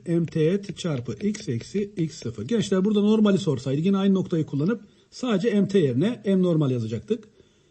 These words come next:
Y eksi üç eşittir eksi dört çarpı x eksi, pardon, "Hocam eksi dört nereden çıktı?" dediğinizi duyar gibiyim. Eğim neydi eğim gençler? Uyarmıyorsunuz beni. Dört bölü üç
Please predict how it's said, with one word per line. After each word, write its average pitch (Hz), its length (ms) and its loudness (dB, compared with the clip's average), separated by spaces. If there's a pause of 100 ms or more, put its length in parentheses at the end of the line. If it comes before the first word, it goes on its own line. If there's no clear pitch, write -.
(240)
Y 196 380 2
eksi 208 500 -2
üç 147 280 -2 (280)
eşittir 196 500 0 (440)
eksi 147 320 -4
dört 113 220 -4
çarpı 180 480 -4 (360)
x - 360 -2
eksi, 180 520 -2 (1200)
pardon, 151 500 -2 (200)
"Hocam 196 400 -2
eksi 196 240 0
dört 220 220 0
nereden 190 300 2
çıktı?" 143 280 -8
dediğinizi 175 600 0
duyar 190 240 2
gibiyim. 127 400 -2 (160)
Eğim 127 260 0
neydi 196 240 2
eğim 123 260 0
gençler? 107 440 -4 (1300)
Uyarmıyorsunuz 160 600 2
beni. 113 220 -2
Dört 196 260 0
bölü 175 140 4
üç - 280 -6